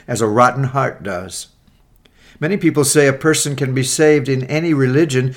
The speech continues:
if he just follows the light. "It does not matter," they say, "what you believe as long as you believe something." But their imagination is making as many roads to heaven as Scripture tells us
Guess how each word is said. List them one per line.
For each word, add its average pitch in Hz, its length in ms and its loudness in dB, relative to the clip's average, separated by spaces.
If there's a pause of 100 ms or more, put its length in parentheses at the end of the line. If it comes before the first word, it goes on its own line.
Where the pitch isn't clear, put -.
(120)
if 185 140 -6
he 196 80 0
just 196 280 -2
follows 156 600 2
the 151 100 -4
light. 95 460 -4 (760)
"It 170 140 -2
does 139 180 2
not 95 240 -6
matter," 98 380 -2
they 104 120 -2
say, 127 440 -2 (180)
"what 170 300 0
you 156 60 4
believe 135 440 0
as 135 160 -2
long 143 240 0
as 127 140 -4
you 131 80 -2
believe 120 640 0
something." - 640 -4 (1040)
But 104 160 -10
their 120 100 -2
imagination 123 760 0
is 98 300 -6
making 117 400 -6
as 95 240 -6
many 123 260 -4
roads 120 500 0
to 98 140 -4
heaven 120 380 -4
as 101 160 -4
Scripture 147 480 -4
tells 110 400 -4
us 123 240 -6